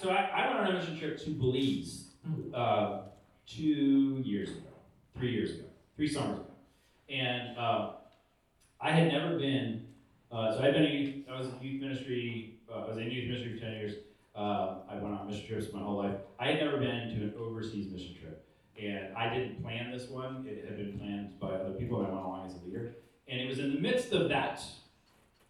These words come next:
Speaker 1: uh, that for me, as a grown man who was not leading this trip, but a leader on the trip, um, that I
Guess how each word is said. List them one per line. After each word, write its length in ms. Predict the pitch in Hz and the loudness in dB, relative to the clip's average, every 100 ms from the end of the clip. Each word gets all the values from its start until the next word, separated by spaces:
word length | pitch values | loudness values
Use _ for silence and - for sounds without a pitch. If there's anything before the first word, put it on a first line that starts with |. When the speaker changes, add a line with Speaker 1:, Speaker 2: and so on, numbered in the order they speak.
| _ - | _ -4
Speaker 1:
uh, 240 | 110 107 | -2 0
that 200 | - - | -2 0
for 120 | 180 | 4
me, 480 | - - - - - - | 4 4 0 -4 -12 -14
as 120 | 151 139 | -8 -6
a 40 | |
grown 400 | - 156 156 - | -4 -2 0 0
man 300 | 117 98 101 | -2 -2 -4
who 120 | 117 | 0
was 120 | 113 | 2
not 280 | 120 120 117 | 2 -2 -4
leading 280 | 120 131 107 | -4 -4 -2
this 140 | 101 - | -2 -4
trip, 220 | 98 98 | -4 -4
but 80 | 98 | -4
a 180 | 95 98 | -4 -4
leader 280 | 104 101 98 | -4 -4 -4
on 180 | 92 90 | -6 -8
the 60 | |
trip, 220 | - - - - _ _ 117 | -12 -18 -20 -20 _ _ 2
um, 400 | 110 104 - - - | 4 4 2 -2 0
that 100 | 123 | 4
I 120 | - | 6